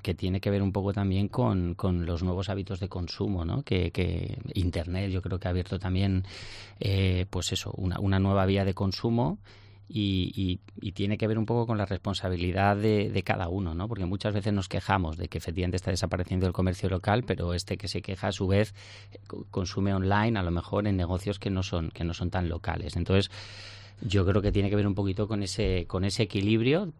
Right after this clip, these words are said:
por un lado, de emprendedores, que también es una de las, de las partes fundamentales de por qué hemos arrancado este, este proyecto. El, el homenaje es no solo a estos treinta y ocho, eh, eh,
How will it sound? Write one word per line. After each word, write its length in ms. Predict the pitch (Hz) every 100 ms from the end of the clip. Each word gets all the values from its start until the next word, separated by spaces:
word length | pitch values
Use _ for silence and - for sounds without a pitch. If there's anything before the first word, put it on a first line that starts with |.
| -
por 200 | 95 90
un 160 | 101
lado, 320 | 101 110 95 85
de 220 | 82 85
emprendedores, 720 | 85 87 90 85 92 110 92
que 100 | -
también 280 | - 85 85
es 140 | 90 90
una 220 | 87 85
de 100 | 87
las, 320 | 90 85 - - - - -
de 80 | 95
las 140 | 92
partes 300 | - 95 101
fundamentales 540 | 98 95 92 101 104
de 100 | 92
por 140 | 80 82
qué 100 | 92
hemos 220 | 92 -
arrancado 500 | 95 90 85 90 90
este, 440 | 90 - 87 87
este 200 | 95 -
proyecto. 420 | 90 87 90 95 123
El, 160 | 104
el 120 | 92 90
homenaje 540 | 85 87 87 101 98
es 200 | 98 - - - - - - - -
no 220 | 92 92
solo 220 | - 95
a 20 |
estos 240 | 92 - -
treinta 340 | 95 90 85
y 120 | 87
ocho, 440 | 95 - 92 90 90 - - -
eh, 420 | - 92 87 85 85 85 82 85 - - -
eh, 260 | - -